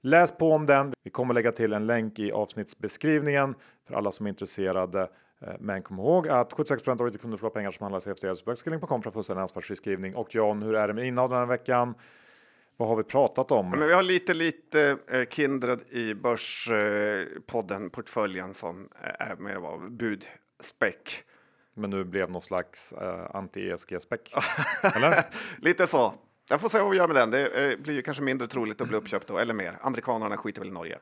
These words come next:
Speaker 1: Ja, det gör de verkligen. Eh, i övrigt så är det nog inte så mycket.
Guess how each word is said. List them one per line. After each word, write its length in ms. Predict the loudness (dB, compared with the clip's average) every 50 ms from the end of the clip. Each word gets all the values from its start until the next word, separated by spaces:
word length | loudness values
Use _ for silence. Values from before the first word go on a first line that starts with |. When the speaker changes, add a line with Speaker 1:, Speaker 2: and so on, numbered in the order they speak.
| _ -4
Speaker 1:
Ja, 240 | -2 -2 -2 -2 -4 -6
det 60 | -6
gör 80 | -6
de 360 | -6 -6 -10 -14 _ _ -6 -6
verkligen. 540 | -6 -6 -6 -10 -12 -10 -8 -6 -8 -8 -10 -14 _ _ -6 -4
Eh, 200 | -2 0 0 0 0
i 100 | 2 4
övrigt 220 | 4 4 2 2
så 100 | 4 4
är 60 | 4
det 60 | 4 4
nog 120 | 2 0
inte 140 | -2 -4 -4
så 60 | -6
mycket. 380 | -6 -2 2 4 4 4 4